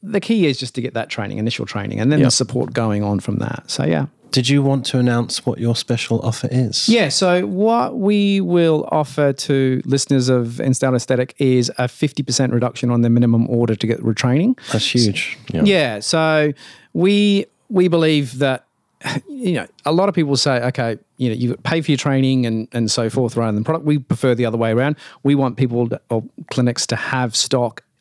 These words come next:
Speaker 1: in their shelves the minute they've finished their training.
Speaker 2: Yeah.
Speaker 1: It's because that skill needs to be used straight away.
Speaker 2: Yeah.
Speaker 1: And then the,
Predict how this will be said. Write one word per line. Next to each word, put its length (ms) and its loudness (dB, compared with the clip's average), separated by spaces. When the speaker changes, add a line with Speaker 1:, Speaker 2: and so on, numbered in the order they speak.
Speaker 1:
in 280 4
their 160 0
shelves 480 -4
the 100 0
minute 420 2
they've 220 -2
finished 320 -2
their 100 2
training. 460 2
Speaker 2:
Yeah. 140 -4
Speaker 1:
It's 100 -6
because 400 0
that 180 -4
skill 300 0
needs 280 2
to 80 -4
be 100 0
used 300 0
straight 260 -2
away. 280 0
Speaker 2:
Yeah. 280 2
Speaker 1:
And 120 4
then 200 4
the, 100 2